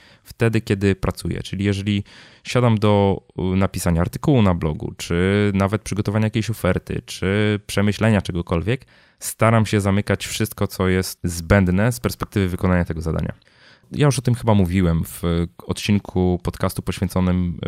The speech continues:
produktywności. Nie pamiętam w tej chwili, który to był odcinek,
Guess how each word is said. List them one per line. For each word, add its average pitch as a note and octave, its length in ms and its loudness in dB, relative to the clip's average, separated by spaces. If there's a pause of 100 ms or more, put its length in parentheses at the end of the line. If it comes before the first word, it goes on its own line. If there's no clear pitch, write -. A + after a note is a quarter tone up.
produktywności. F2+ 720 -2
Nie G#2 80 2
pamiętam F#2 300 -2
w - 40 -10
tej F2+ 100 -4
chwili, F2 220 -6
który F#2+ 180 -2
to F2+ 100 -4
był F2 120 2
odcinek, F#2 340 0